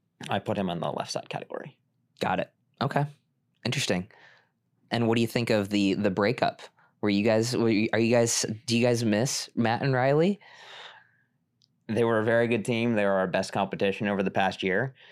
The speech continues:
Speaker 1: So I always enjoyed the matchups 'cause I enjoy the challenge. But certainly the breakup has not been good for either one of them, but specifically for Riley. I mean, he's made,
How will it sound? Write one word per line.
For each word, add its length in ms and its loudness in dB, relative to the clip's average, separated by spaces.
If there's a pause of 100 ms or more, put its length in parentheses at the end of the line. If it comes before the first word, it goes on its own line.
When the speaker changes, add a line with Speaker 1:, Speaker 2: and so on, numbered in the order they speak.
(160)
Speaker 1:
So 640 0 (920)
I 160 0
always 260 0
enjoyed 560 0 (400)
the 60 -4
matchups 500 -2
'cause 100 -4
I 120 0
enjoy 240 -2
the 80 -6
challenge. 540 -6 (520)
But 400 -2 (260)
certainly 840 -2 (280)
the 120 -8
breakup 420 0
has 180 -2
not 300 -2
been 220 -2
good 360 -2 (260)
for 560 -2 (800)
either 200 2
one 160 0
of 80 -2
them, 200 -2
but 120 -4
specifically 500 -2
for 140 -6
Riley. 440 -2 (200)
I 40 -10
mean, 120 -8
he's 180 -6
made, 340 -4